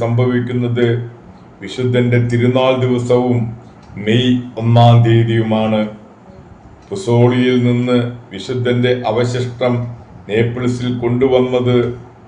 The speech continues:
മെയ് ദിനത്തിലാണ്. മറ്റു ചില പ്രധാന ദിവസങ്ങളിലും ഈ അത്ഭുത സംഭവം ആവർത്തിക്കപ്പെടുന്നുണ്ട്.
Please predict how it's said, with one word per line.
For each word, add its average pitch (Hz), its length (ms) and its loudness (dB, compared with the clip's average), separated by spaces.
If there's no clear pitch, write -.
മെയ് 113 280 0
ദിനത്തിലാണ്. 107 840 0
മറ്റു 107 340 -4
ചില 113 160 0
പ്രധാന 113 380 0
ദിവസങ്ങളിലും 117 800 0
ഈ 107 40 -2
അത്ഭുത 107 340 -4
സംഭവം 104 480 0
ആവർത്തിക്കപ്പെടുന്നുണ്ട്. 101 1300 -4